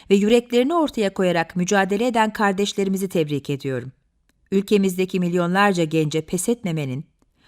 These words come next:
azmin, takım oyununun en güzel örneklerini gösteren milli takımımızın gelecek yıllarda da böylesine tarihi zaferler kazanacağına yürekten inanıyorum.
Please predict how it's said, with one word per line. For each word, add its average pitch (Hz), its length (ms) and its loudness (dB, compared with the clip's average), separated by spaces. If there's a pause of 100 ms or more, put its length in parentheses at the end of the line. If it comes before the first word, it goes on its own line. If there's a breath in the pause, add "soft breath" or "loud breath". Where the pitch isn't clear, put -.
(240 soft breath)
azmin, 180 520 4 (320 soft breath)
takım 233 320 -2
oyununun 175 560 2 (120)
en 320 180 -2
güzel 202 320 0
örneklerini 185 560 0
gösteren 156 480 -2
milli 160 360 -2
takımımızın 208 680 -4 (320 loud breath)
gelecek 226 420 2
yıllarda 196 440 2
da 180 120 0
böylesine 190 400 0
tarihi 170 400 0
zaferler 175 540 -2
kazanacağına 175 580 0
yürekten 175 480 0
inanıyorum. 127 520 -6